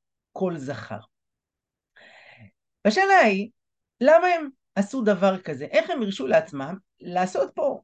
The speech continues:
הריגה טוטלית של עיר שלמה? בסדר, ש-, ש-, שכם היה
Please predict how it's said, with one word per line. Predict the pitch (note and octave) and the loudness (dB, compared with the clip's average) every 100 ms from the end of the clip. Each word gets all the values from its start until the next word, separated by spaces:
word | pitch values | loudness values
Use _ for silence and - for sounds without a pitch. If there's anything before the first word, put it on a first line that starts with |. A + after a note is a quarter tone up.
| _ | _
הריגה | E3 F3+ F#3+ A#3+ - A3+ | -8 -6 -4 -2 -4 -4
טוטלית | A#3+ D4+ A#3+ F#3+ D#3 | -2 0 0 -2 -8
של | - | -12
עיר | E3+ A3 B3+ A3+ A3+ _ _ | -12 -8 -8 -8 -14 _ _
שלמה? | - - F3 C#3 B2+ C3+ _ _ | -14 -8 -8 -8 -10 -14 _ _
בסדר, | - D#4 D4+ E3+ - _ | 2 4 4 2 -8 _
ש-, | F3+ - - D#3+ D3+ | -20 -18 -16 -16 -16
ש-, | - - | -20 -16
שכם | - - C4 C#4+ C4+ G3+ _ _ | -12 -4 2 2 2 -6 _ _
היה | F3 A3+ A#3 | 0 4 4